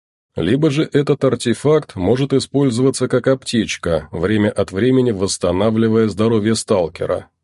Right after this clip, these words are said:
но, соответственно, постепенно теряя свои свойства.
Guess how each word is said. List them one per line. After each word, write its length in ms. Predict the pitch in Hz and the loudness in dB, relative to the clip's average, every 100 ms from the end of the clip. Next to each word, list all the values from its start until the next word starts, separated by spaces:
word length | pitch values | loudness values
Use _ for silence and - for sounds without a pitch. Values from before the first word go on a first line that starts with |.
| - | -4
но, 300 | 90 127 143 | 0 2 0
соответственно, 760 | - 131 107 127 - 131 131 131 | 0 -2 2 0 0 0 2 2
постепенно 760 | 120 - 101 - 101 120 127 | -2 -2 -4 -2 -2 0 0
теряя 500 | 120 127 92 85 95 | 0 0 2 0 0
свои 320 | - 92 90 | -4 -4 -4
свойства. 760 | 95 - 104 90 76 - 76 71 | -4 -4 -2 -2 -4 -4 -4 -4